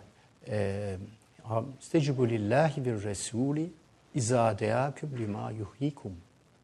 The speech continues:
Sizi hayat veren işlere çağırdığı zaman Allah ve Resulüne icabet edin. Bakın o kadar önemli bir cümle ki bu. Demek ki biz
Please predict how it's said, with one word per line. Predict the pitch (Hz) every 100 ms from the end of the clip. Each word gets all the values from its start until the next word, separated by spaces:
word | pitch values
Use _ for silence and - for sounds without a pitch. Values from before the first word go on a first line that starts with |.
| - - - -
Sizi | - 143 139
hayat | 165 131 160 240 - 139
veren | 127 110 113
işlere | - - 135 127 110
çağırdığı | - 113 117 120 123 117 117 107 107 123 175
zaman | 151 110 101 113 - - - - -
Allah | 131 139 139 143 151 - 127
ve | 127
Resulüne | 127 - 131 113 117 165 233 - _ _ _ -
icabet | 147 139 135 143 160 104
edin. | - - _ _ _ _ _ - 139 - _ -
Bakın | 123 156 -
o | - -
kadar | 220 277
önemli | 220 160 135
bir |
cümle | 123 131 208
ki | - 92
bu. | 92 - - - _ - - _ _ _ _ _ _ _ - - - 117
Demek | 151 277 294 -
ki | 123 123
biz | 208 131 - -